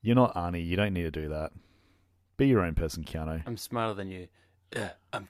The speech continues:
Speaker 2: taller. Uh, look at their faces. Are th-, is that necessary? Do we need to see this much strain?
Speaker 1: Oh!
Speaker 2: There it goes. Yeah,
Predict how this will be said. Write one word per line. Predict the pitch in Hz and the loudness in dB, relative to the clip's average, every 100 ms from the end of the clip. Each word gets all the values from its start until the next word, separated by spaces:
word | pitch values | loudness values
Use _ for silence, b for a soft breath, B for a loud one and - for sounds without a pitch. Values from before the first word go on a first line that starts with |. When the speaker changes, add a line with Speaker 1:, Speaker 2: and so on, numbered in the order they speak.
| - | -14
Speaker 2:
taller. | - 120 101 92 92 - - _ _ _ _ _ _ 135 - - - _ _ _ _ _ _ _ 117 | -10 -8 -6 -8 -12 -16 -18 _ _ _ _ _ _ -20 -20 -20 -20 _ _ _ _ _ _ _ -8
Uh, | |
look | 107 120 | -6 -6
at | |
their | 139 | -6
faces. | - 104 113 87 98 | -6 -8 -8 -12 -12
Are | |
th-, | 95 - | -12 -12
is | 107 | -10
that | 127 117 | -10 -10
necessary? | 113 - - 135 147 | -12 -12 -12 -12 -10
Do | - | -8
we | 127 | -8
need | 131 131 | -8 -10
to | |
see | 123 131 131 127 | -8 -6 -6 -6
this | 127 - | -10 -6
much | 123 - - - _ _ _ _ | -6 -6 -10 -16 _ _ _ _
strain? | - - 123 113 127 139 _ _ _ _ _ _ _ _ _ | -18 -6 -4 -4 -6 -12 _ _ _ _ _ _ _ _ _
Speaker 1:
Oh! | 202 185 190 - B B B B - | 12 12 12 12 B B B B -6
Speaker 2:
There | 127 | -2
it | |
goes. | 143 143 131 123 - - _ _ _ _ _ _ _ _ _ _ _ _ _ _ _ _ _ _ _ _ _ _ _ - | 4 4 4 0 -10 -18 _ _ _ _ _ _ _ _ _ _ _ _ _ _ _ _ _ _ _ _ _ _ _ -16
Yeah, | 98 92 | -12 -10